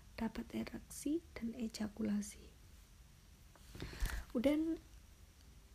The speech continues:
ada faktor-faktor yang mempengaruhi seksualitas. Yang pertama yaitu budaya. Kemudian ada nilai-nilai religi atau keaba-,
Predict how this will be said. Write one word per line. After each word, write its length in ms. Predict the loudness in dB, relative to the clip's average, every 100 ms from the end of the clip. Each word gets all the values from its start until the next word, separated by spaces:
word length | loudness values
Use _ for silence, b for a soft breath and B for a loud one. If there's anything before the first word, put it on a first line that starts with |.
| -14 2
ada 260 | 4 6 6
faktor-faktor 800 | 6 6 6 8 4 8 10 10
yang 220 | 10 10
mempengaruhi 580 | 10 8 8 8 8 8
seksualitas. 1040 | 6 2 4 6 6 4 0 -2 -2 -2
Yang 220 | 0 0 0
pertama 320 | 0 2 2
yaitu 260 | 0 -2 -2
budaya. 760 | 0 4 6 8 6 4 2 -2 -10 -20 b b b b b b -18 -18 -18 -16 B B B B B -2
Kemudian 320 | 2 2 2
ada 240 | 2 2
nilai-nilai 800 | 4 4 4 4 4 4 4 2
religi 640 | 2 2 2 -2 -2 0 2
atau 320 | 0 0 -2
keaba-, 480 | 0 0 0 -2